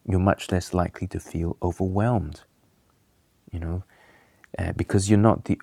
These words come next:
only one holding it. You can hold it all together.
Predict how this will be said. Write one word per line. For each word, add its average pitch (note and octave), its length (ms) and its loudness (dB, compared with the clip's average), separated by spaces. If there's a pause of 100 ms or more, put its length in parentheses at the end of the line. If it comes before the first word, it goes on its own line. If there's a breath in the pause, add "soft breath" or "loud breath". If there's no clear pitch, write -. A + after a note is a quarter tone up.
(100)
only F#2+ 380 2
one F2 460 -2 (1800)
holding F2+ 480 4
it. - 300 -12 (1040)
You E2 100 -6
can F2 140 -6
hold G2+ 360 2
it - 160 0
all E2+ 240 -6
together. F#2+ 540 -2